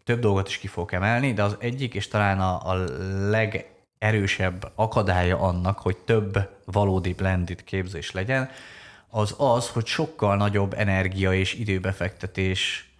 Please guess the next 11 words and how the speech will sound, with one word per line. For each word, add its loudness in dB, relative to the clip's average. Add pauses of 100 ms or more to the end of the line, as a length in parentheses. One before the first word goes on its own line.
(360)
de 0
inkább 2
azt -2
mondom, 2
hogy 0
ilyen 0
kognitív 0 (280)
erőfeszítés, -2 (460)
megtervezni 2
egy 0
képzést 0